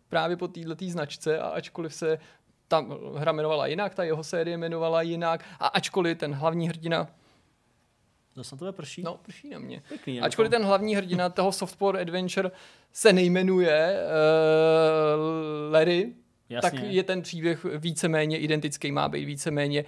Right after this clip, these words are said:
Speaker 1: identický. Zajímavý taky je, že Benton měl určitý části toho příběhu
Speaker 2: Mhm.
Speaker 1: vytvořit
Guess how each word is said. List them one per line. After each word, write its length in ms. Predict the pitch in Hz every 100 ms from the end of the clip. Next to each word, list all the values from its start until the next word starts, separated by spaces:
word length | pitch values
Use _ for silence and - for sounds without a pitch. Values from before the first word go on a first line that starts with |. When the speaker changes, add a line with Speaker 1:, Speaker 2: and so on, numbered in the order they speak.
| - - -
Speaker 1:
identický. 680 | 156 156 143 139 - 135 135 - -
Zajímavý 420 | 160 202 226 233 233
taky 240 | - 160
je, 260 | 147 226 285
že 460 | 214 151 165 156 -
Benton 440 | 165 175 185 220 220
měl 220 | 214 185
určitý 440 | 170 170 - 220 202
části 520 | 185 165 143 - 147
toho 180 | 160 185
příběhu 680 | - 165 147 165 151 156 180
Speaker 2:
Mhm. 80 | 160
Speaker 1:
vytvořit 760 | 160 180 180 160 160 170 170